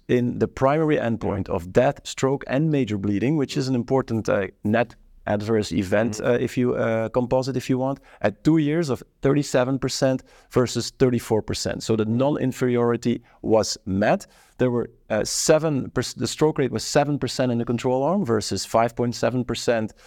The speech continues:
Speaker 1: uh, in the, uh, Watchman arm.
Speaker 2: Mm-hmm.
Speaker 1: And there was also no difference in bleeding. So I think, um, interesting data.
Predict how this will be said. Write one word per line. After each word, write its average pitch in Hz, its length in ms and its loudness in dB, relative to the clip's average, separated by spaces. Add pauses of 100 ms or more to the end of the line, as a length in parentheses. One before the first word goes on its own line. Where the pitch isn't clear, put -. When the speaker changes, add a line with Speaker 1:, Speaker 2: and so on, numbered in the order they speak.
(240)
Speaker 1:
uh, 110 340 2
in 113 220 2
the, 92 320 2
uh, 90 320 -2
Watchman 156 400 2
arm. 151 300 0
Speaker 2:
Mm-hmm. - 240 -20
Speaker 1:
And 156 120 4
there 165 60 2
was 160 140 0
also 160 260 2
no 147 220 2
difference 143 380 -2
in 117 140 -2
bleeding. 101 400 -2
So 139 260 0
I 147 120 2
think, 190 400 0 (340)
um, 139 320 2 (220)
interesting 185 560 2
data. 190 420 2